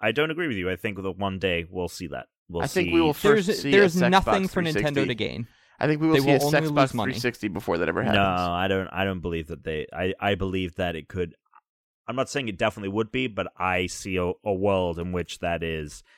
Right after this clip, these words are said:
Speaker 1: financially sound, a financially sound move on their part to do that.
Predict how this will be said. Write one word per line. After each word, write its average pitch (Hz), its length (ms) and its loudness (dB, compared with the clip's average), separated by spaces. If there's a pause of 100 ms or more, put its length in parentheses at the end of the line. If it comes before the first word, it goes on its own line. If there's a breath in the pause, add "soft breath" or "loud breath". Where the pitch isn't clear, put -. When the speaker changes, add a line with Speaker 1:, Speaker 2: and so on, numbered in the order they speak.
(120)
Speaker 1:
financially 92 1120 -4 (400)
sound, 80 680 -8 (260)
a 87 80 -10
financially 90 640 -6
sound 80 320 -12
move 76 220 -10
on 67 100 -18
their 62 140 -14
part - 300 -14
to - 80 -20
do 60 140 -20
that. - 120 -20